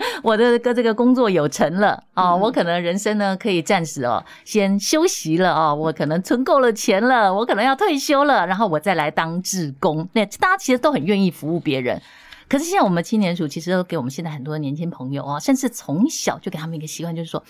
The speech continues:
Speaker 1: 其实我是随时都可以服务别人的，
Speaker 2: 对。
Speaker 1: 不用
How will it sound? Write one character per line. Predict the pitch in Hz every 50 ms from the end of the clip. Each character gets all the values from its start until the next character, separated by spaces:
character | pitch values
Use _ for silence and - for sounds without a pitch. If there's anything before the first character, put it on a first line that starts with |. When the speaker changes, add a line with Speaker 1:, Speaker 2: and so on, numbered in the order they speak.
| - - - - -
Speaker 1:
其 | - -
实 | 202 - 202
我 | 190 156 139
是 | - -
随 | 165 - - - 160 175
时 | 202 185 - - 151 143 _
都 | - 226 233
可 | 233 - - 165 156
以 | 165 147 127
服 | - - - 135 143
务 | 139
别 | 131 123 113 - -
人 | - - - - -
的， | - 104
Speaker 2:
对。 | - 180 160 151 151 143 - -
Speaker 1:
不 | - 277
用 | 302 302